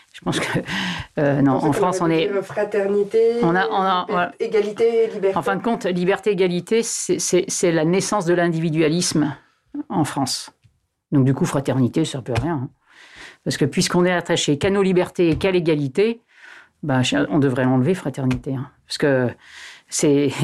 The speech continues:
Speaker 1: <laughs> puisqu'on cherche à tous être, euh, à être comme le copain, à avoir la même chose que le copain, mais comme on l'a pas, on va être moins pote avec le copain, euh,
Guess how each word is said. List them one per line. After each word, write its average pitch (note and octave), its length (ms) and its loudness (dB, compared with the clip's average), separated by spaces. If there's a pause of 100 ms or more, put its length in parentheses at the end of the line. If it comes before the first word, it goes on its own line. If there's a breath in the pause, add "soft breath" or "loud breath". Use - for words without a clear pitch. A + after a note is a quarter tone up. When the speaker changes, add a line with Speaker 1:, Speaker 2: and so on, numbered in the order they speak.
(140)
Speaker 1:
<laughs> - 280 -20
puisqu'on F3+ 520 0
cherche G3+ 340 -2
à D3+ 80 -2
tous F#3+ 240 -6
être, F#3 240 -2
euh, D3 800 2
à C#3+ 100 0
être D3 160 -6
comme G3 200 0
le G3+ 80 2
copain, F#3+ 580 0
à D#3+ 40 0
avoir D3+ 200 0
la C#3+ 80 -2
même E3+ 180 0
chose F3+ 240 -2
que G3 100 -2
le - 80 -4
copain, F3 540 0
mais E3 140 0
comme F#3 180 -2
on F#3 80 0
l'a F3+ 120 0
pas, F3 240 -2
on D#3+ 100 0
va C#3 120 -2
être C3 80 -8
moins E3+ 600 2
pote E3+ 260 -4
avec D3 140 -2
le D3+ 100 0
copain, D#3+ 880 -2
euh, - 400 -6